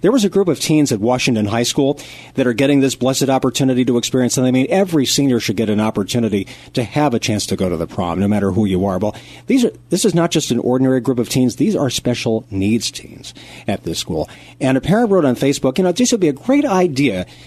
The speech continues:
if we can get this group to this prom at a local country club." Well, they raised some money with the community. I don't know exactly how many teens were a part of this, but they, uh, they got the opportunity, and the money they raised, they helped with the attire, the dinner, the transportation, the ent-,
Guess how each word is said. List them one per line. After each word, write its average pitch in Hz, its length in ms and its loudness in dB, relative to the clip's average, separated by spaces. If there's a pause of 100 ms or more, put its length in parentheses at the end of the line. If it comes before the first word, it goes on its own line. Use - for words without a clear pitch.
(120)
if 131 100 2
we 196 80 4
can 190 120 2
get 170 200 0
this 156 180 2
group 135 300 0 (200)
to 156 140 2
this 131 200 0
prom 127 280 0
at 110 80 0
a 110 40 2
local 117 280 0
country 123 380 -2
club." 92 240 -6
Well, 98 80 0
they 110 140 2
raised 131 300 2
some 202 120 2
money 180 240 2
with 180 140 0
the 220 160 -2
community. - 0 - (640)
I 127 60 0
don't 156 120 2
know 165 120 2
exactly 139 400 0
how 135 120 2
many 147 160 4
teens 135 360 0
were 131 160 2
a 147 60 0
part 214 260 0
of 110 60 -2
this, 101 260 0 (400)
but 139 180 2
they, 147 220 4
uh, 131 80 2
they 123 160 0
got 131 200 0
the 135 140 2
opportunity, 127 840 0
and 110 140 0
the 107 60 0
money 147 240 4
they 151 140 2
raised, 139 360 2
they 110 80 0
helped 123 260 -2
with 101 140 -4
the 90 120 -4
attire, 151 600 0 (240)
the 107 140 -2
dinner, 151 320 2
the 117 120 -2
transportation, 139 840 0
the 123 220 2
ent-, 120 340 0